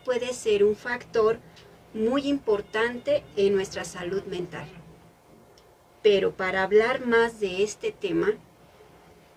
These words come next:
vamos a, a profundizar en lo que es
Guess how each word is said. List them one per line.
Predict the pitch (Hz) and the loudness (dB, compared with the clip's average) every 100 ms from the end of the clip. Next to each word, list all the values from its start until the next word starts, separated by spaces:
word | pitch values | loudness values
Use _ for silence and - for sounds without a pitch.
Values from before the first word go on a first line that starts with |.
| - - - 165 170 | -20 -20 -20 -12 2
vamos | 208 214 233 240 - - - | 4 6 4 4 -12 -14 -10
a, | 175 175 175 170 170 170 175 - - - - - - - | -8 -6 -6 -6 -6 -8 -10 -16 -20 -20 -20 -20 -20 -6
a | 196 196 | -6 -4
profundizar | 202 190 233 254 254 240 214 208 220 - _ - | -4 -6 -8 -8 -8 -8 -2 -2 -4 -12 _ -12
en | 190 190 | -6 -6
lo | 185 | -4
que | - 190 208 | -4 2 2
es | 233 | 2